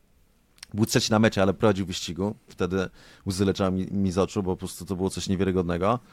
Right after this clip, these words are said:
Aczkolwiek wierzyłem własnym oczom już wtedy, <laughs> że mamy Polaka na prowadzeniu wyścigu. Na drugi to po prostu zwycięstwo Mazurek Dąbrowskiego pod podium Formuły jeden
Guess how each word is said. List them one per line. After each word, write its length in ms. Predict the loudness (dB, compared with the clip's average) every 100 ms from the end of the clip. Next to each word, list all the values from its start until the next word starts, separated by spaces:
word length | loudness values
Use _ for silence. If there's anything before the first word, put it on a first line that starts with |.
| -6
Aczkolwiek 380 | -4 0 2 6
wierzyłem 320 | 8 8 8
własnym 280 | 8 4 2
oczom 220 | 2 2
już 120 | 0 2
wtedy, 400 | 2 2 2 0 -2 -4 -4 -6
<laughs> 540 | -6 -6 -6 -8 -8 -6
że 220 | 0 2
mamy 240 | 2 0
Polaka 320 | 0 -2 0
na 120 | -4 -4
prowadzeniu 640 | -2 -2 0 -2 -2 -6 -12 -20 -20 _ -8
wyścigu. 640 | -4 -4 -4 -2 0 2
Na 140 | 2
drugi 280 | 2 0 0
to 100 | -2
po 20 |
prostu 240 | -2 -6 -8
zwycięstwo 440 | -4 -2 -2 0
Mazurek 260 | 2 2 2
Dąbrowskiego 920 | 2 0 -2 -2 2 4 4 2 0
pod 160 | -2 0
podium 260 | -2 -2 -4
Formuły 380 | -2 -2 0
jeden 220 | -2 -2